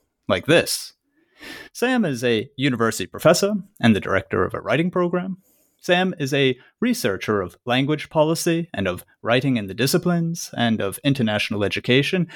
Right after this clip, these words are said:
and he is founding editor of the International Journal of Multidisciplinary Perspectives in Higher Education, and he has an op-ed column which covers his research interests and more. Sam is an educator who facilitates faculty training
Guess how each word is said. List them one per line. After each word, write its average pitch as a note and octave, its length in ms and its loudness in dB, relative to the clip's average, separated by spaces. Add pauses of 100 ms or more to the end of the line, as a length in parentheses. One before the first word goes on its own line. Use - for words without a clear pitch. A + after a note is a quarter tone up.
(280)
and E3 340 0
he C#3 140 0
is D3 100 -2
founding D#3+ 460 2
editor C3 580 0
of B2 340 2
the A#2+ 320 0
International A2+ 800 0
Journal D3 400 4
of G2 220 -6
Multidisciplinary A2 1000 2
Perspectives D3+ 760 -2
in G#2+ 220 -4
Higher A2+ 300 2
Education, D3 600 0 (540)
and G3+ 160 0
he G#3+ 80 -2
has F#3 180 0
an D#3 140 -8
op-ed E3 400 2
column G3 480 0
which - 440 -2 (100)
covers A2 600 0
his C3 160 0
research C3+ 440 0
interests D#3 420 0
and F#3 160 0
more. G3 320 0 (580)
Sam A#2+ 300 0
is A2+ 120 -2
an A2+ 140 -4
educator A2+ 520 2
who C#3 120 0
facilitates B2+ 720 0
faculty - 460 0
training C3 480 0